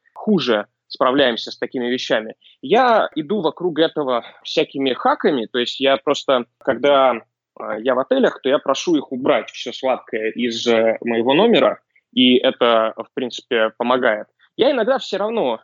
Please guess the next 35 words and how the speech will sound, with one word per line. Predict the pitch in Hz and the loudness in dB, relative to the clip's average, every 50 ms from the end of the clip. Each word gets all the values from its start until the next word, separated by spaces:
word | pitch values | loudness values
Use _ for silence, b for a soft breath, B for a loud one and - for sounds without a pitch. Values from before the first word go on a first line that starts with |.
| _ _ | _ _
срываюсь, | - - - 143 156 196 285 330 320 262 - - - - - _ _ _ _ _ _ _ _ | -18 -8 -2 0 2 2 4 2 2 0 0 -4 -6 -8 -12 _ _ _ _ _ _ _ _
но, | 127 143 170 190 185 180 175 165 151 143 139 131 131 120 117 117 107 - _ - | 0 2 2 4 4 4 4 4 4 4 4 4 4 2 2 0 -2 -6 _ -8
э, | 135 | -6
это | 123 117 - 147 143 - - | -6 -4 -4 -4 -6 -6 -6
просто | _ 143 143 - - 120 | _ -2 -2 -2 -4 -8
что-то, | - - 147 131 - 127 - | -4 -2 -4 -2 -2 -2 -4
что | - - - 127 123 120 117 113 113 113 110 110 107 107 _ _ _ _ _ | -4 -2 -2 0 0 2 2 2 2 2 0 0 -2 -4 _ _ _ _ _
нужно | 139 127 117 127 117 | -4 -2 -2 -2 -2
чинить | - - 147 156 175 190 - - | -2 -2 0 0 0 0 -2 -4
и | |
потихоньку | 104 - 117 - - - - 135 127 - - 127 | -8 -8 -10 -10 -4 0 0 0 0 0 2 2
улучшать. | 123 135 139 131 - - 139 107 101 _ | 4 4 4 2 2 0 0 0 0 _
То | 123 | -8
есть | - - | -2 0
там | 170 170 196 | 0 2 2
есть | 208 214 - - | 2 0 0 -2
еще | - - - 131 | -6 -6 -6 -4
другие | 135 151 185 156 175 151 113 104 | -4 -4 -2 0 0 0 0 0
хаки, | - - 190 208 - - - _ | 0 -2 -2 -2 -4 -14 -18 _
то | 117 | -18
есть | _ - _ | _ -14 _
ты | 123 | -12
можешь | 127 131 127 123 - - - _ _ _ _ _ _ | -8 -8 -8 -8 -8 -12 -18 _ _ _ _ _ _
делать | 127 123 123 113 | -6 -6 -4 -2
так, | - 180 180 | -2 -4 -4
чтобы | - - - 117 117 123 | -4 -10 -10 -8 -8 -8
у | 113 | -8
тебя | - - 117 143 147 147 123 107 _ _ _ _ _ _ - | -8 -2 2 2 4 4 2 2 _ _ _ _ _ _ -20
все | - - - 143 | -18 -10 -6 -2
время | 131 254 - 135 123 117 117 - b b b | 0 0 2 2 2 0 -2 -4 b b b
лежали | - 120 113 117 135 131 131 123 107 | -4 -4 0 2 2 4 4 2 0
какие-нибудь | - - - - 127 127 117 113 113 104 - | -2 -6 -6 -4 -2 -2 -2 -2 -4 -4 0
ягоды | 120 139 131 107 110 104 107 104 107 - _ _ | 0 2 2 0 -2 -4 -6 -10 -10 -14 _ _
или | _ 127 127 123 117 113 | _ -6 -4 -2 -2 -2
орехи, | - - 127 147 190 208 - - 143 110 | 0 -2 0 2 0 0 0 0 -2 -2